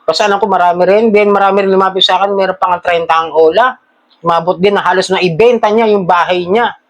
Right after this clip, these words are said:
Teacher pa man din. Pero ngayon wala na akong contact siguro. Nag, ano na siya, nag, tawag doon,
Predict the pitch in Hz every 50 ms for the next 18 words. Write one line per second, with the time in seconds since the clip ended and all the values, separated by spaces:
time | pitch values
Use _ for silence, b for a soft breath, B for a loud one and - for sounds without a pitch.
0 | _ _ _ _ - 214 - _ - 208 202 196 196 - 190 185 190 180 185 180
1 | 180 214 214 190 156 135 127 _ _ _ _ _ _ _ _ _ _ _ - 170
2 | 180 190 208 202 190 185 175 170 175 175 180 180 - 160 160 160 170 - - -
3 | 151 147 160 165 160 143 131 127 123 127 _ _ - 165 156 160 165 156 - 131
4 | 127 135 139 143 147 143 143 143 - 175 180 190 214 220 214